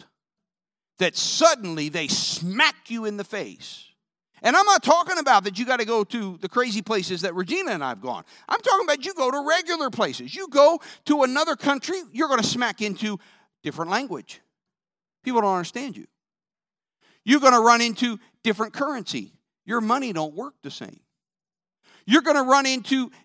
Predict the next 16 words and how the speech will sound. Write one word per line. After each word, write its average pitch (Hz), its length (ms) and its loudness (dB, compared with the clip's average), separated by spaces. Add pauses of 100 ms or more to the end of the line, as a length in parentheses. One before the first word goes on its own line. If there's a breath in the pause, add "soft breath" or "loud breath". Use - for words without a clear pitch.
different 254 380 -4
cultures. - 720 -6 (1200)
They 226 160 4
don't 254 220 0
value 262 380 2
the 185 120 -4
same 233 220 -6
things 220 240 -6
you 277 120 -8
value. - 360 -12 (840 soft breath)
You're 330 180 6
gonna 285 180 8
run 262 220 6
into 240 200 0
different 285 440 -4
food. 269 580 -4